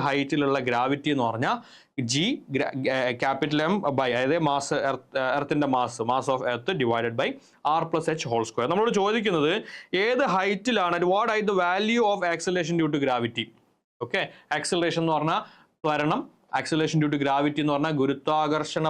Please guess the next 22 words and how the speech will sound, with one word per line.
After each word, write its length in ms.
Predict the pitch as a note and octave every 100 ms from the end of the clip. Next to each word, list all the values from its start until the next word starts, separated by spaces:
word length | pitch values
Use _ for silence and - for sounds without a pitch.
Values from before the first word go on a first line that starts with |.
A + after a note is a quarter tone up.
| D3
ബലം 220 | C#3 D3+ D3
മൂലമുള്ള 720 | C#3 C#3 D3 D3 D3 C3+ C#3+ F3 - - _ -
ത്വരണം. 280 | C3+ A#2+ - _ _ - B2
ഓക്കെ, 160 | E3 C#3 - - - -
ഏ, 100 | B2 B2
സ്മോൾ 240 | E3 E3 E3 C#3
ജി 100 | E3 D3
എന്ന് 120 | C#3+ C#3+
പറയുന്നത് 360 | A#2+ A#2+ A#2+ B2+ B2 - - F3
അത് 160 | G#3+ G#3+ G#3 D4 - _ -
half 280 | F3+ G3+ C4 A#3
the 60 | B3+ - F3+
surface 340 | F3 E3+ F#3+ E3+
on, 100 | E3 D#3+
uh, 100 | D3 C#3+
half 360 | E3 G3 A3 G#3 - - D#3+
that 240 | E3 E3+ F3
on 80 | E3
the 60 | F3+
surface 340 | E3 D3 D#3+ C#3+
of 60 | B2+
earth. 120 | A#2+